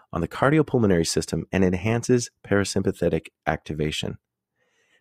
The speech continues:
This kind of purposeful, rhythmic breathing lowers your stress levels while increasing your vagal tone. There are a lot of other methods out there,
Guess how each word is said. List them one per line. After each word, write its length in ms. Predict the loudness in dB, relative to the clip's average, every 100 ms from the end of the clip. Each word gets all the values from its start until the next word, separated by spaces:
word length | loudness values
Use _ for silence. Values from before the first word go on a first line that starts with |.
| _
This 240 | 2 2
kind 260 | 2 2 2
of 160 | 0
purposeful, 720 | 2 2 2 -4 0 0 0 _
rhythmic 500 | -2 0 2 -2 -4
breathing 480 | 0 2 2 -2 -8 -14 _ _ _
lowers 480 | 2 4 6 6 4
your 100 | 2
stress 440 | 2 4 4 4
levels 320 | 0 0 -2 -4 _
while 200 | 2 2
increasing 760 | 2 -2 2 0 2 0 0 -4
your 180 | -2 0
vagal 400 | 2 2 2 -4 _ _
tone. 320 | -4 -4 -4 -12 _ _ _ _ _ _ _ _ 2
There 240 | 4 4
are 160 | 2 2
a 80 | 2
lot 260 | 4 4
of 80 | 6
other 160 | 4 4
methods 340 | 2 2 2
out 180 | 2 2
there, 160 | -2